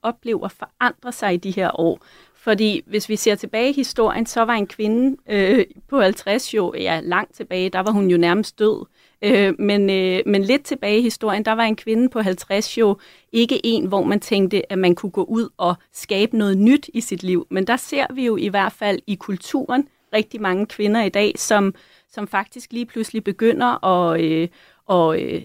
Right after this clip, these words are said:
lave et karriereskift, gøre nye ting, gøre op med nogle af de, de ting. Noget af det, du også er inde på, at man lige pludselig ikke gider finde sig i alt muligt pis mere, som man også ligesom bare siger,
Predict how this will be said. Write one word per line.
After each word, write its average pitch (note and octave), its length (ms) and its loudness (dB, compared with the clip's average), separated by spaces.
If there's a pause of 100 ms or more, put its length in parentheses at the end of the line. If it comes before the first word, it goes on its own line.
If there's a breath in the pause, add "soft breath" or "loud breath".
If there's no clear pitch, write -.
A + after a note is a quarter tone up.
(120)
lave G3 340 0
et B3 100 -4
karriereskift, G3+ 1000 -4
gøre G3 240 2
nye A3 340 4
ting, A#3+ 360 -2
gøre G3+ 280 -2
op A#3 220 0
med C4 100 -4
nogle G#3+ 240 -2
af A#3+ 60 -6
de, A3 200 -8 (200)
de G#3+ 80 -2
ting. A3 280 0
Noget A#3+ 140 6
af C4+ 80 4
det, B3 140 0
du A#3 140 2
også A3 220 2
er G#3+ 40 0
inde G#3 240 4
på, G#3 200 0
at F#3+ 140 2
man F#3 120 4
lige A3+ 140 4
pludselig A#3+ 420 -2
ikke B3+ 140 0
gider A3 200 2
finde A3 380 0
sig G3+ 220 0
i - 40 2
alt F3+ 220 2
muligt F#3+ 300 2
pis - 380 -6
mere, F#3 240 2
som G3 160 -4
man F3 160 2
også F#3 200 0
ligesom G3+ 260 -10
bare F3+ 200 -2
siger, F3+ 280 -6